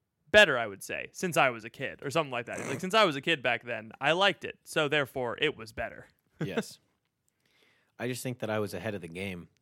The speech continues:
Speaker 2: because
Speaker 1: Yeah.
Speaker 2: I think I was ahead of the game in a lot of ways because right around, I don't know if you've seen a lot of these YouTube video essay channels that have popped up in the past two years, but a lot
Speaker 1: Yeah.
Speaker 2: of them,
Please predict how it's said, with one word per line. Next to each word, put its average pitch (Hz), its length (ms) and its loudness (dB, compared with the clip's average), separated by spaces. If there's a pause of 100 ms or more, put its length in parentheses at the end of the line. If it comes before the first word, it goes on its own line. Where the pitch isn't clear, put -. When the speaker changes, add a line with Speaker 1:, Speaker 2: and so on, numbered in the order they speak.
(180)
Speaker 2:
because 101 240 -8
Speaker 1:
Yeah. 131 140 2 (1300)
Speaker 2:
I 160 120 -2
think 202 120 0
I 190 40 2
was 160 100 0
ahead 135 160 0
of 127 60 -4
the 117 60 -6
game 110 180 -4
in 101 40 -6
a 98 40 -6
lot 95 240 -4
of 87 80 -14
ways 87 180 -10
because 101 300 -14
right 117 240 -4
around, 117 560 -8 (500)
I 139 60 0
don't 175 80 0
know 190 80 -4
if 143 100 -10
you've 120 140 -10
seen 120 260 -6
a 104 80 -8
lot 98 120 -6
of 92 60 -10
these 90 160 -12
YouTube 98 360 -10
video 95 320 -8
essay 90 260 -8
channels 87 560 -14
that 92 80 -10
have 90 80 -12
popped 87 260 -10
up 92 100 -12
in - 60 -20
the 92 60 -16
past 87 320 -12 (220)
two 98 100 -8
years, 87 320 -10 (680)
but 90 280 -8
a 95 60 -12
lot 104 200 -4
Speaker 1:
Yeah. 156 160 0
Speaker 2:
of 101 80 -6
them, 95 160 -12